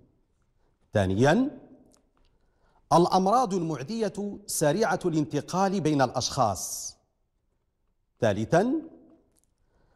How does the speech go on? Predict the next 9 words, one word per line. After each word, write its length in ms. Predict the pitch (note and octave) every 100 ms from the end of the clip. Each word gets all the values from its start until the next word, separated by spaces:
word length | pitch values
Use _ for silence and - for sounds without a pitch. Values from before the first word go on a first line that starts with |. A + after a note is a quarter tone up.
| _ _ G#3+
أحرص 460 | C4+ - A#3 -
على 260 | G#3 F3 F#3
نظافتي 880 | F3 D#3+ B2 F3+ - F#3 F3 E3+ E3 _
حفاظًا 680 | - D#3 C#3 C#3 D3 D#3+ D#3+
على 260 | B2+ C#3+ B2
صحتي. 580 | - E3 - A#2+ G2 E2+ _ _ _ _ _ _ _ _ _ _ _ _ _ -
رابعًا 440 | F#3 A3 E3+ D#3+
وأخيرًا، 800 | C#3+ C3 A#2 D3+ F3+ F#3 G3 G#3 - - _ _ _ _ -
أبتعد 760 | D3+ D3 B3 G#3+ G3 F3+ F#3+